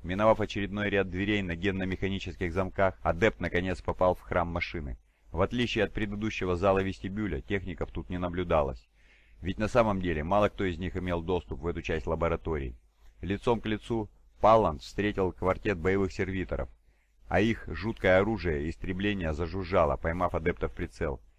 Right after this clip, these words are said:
Четырехствольные пушки на турелях, конверсионные излучатели и энергетические копья, все это усилено смертоносной скоростью. "Имя?" — прогремел ближайший сервитор все еще человеческим голосом, но уже лишенным эмоций и жизни.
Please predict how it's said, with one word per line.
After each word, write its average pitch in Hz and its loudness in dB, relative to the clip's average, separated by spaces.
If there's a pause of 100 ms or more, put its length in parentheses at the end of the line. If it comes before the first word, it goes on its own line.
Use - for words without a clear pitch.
Четырехствольные 104 -2
пушки 104 -6
на 92 -2
турелях, 98 0 (140)
конверсионные 95 -2
излучатели 92 0
и 78 0
энергетические 92 -4
копья, - -4 (280)
все - -2
это 101 0
усилено 95 -4
смертоносной 90 -4
скоростью. - -6 (260)
"Имя?" — 101 2
прогремел 90 2
ближайший 87 2
сервитор 85 -2
все - -6
еще 85 -6
человеческим 87 -6
голосом, 73 -2
но 85 -4
уже 87 -2
лишенным 87 -2
эмоций 87 -4
и 82 -4
жизни. 78 -8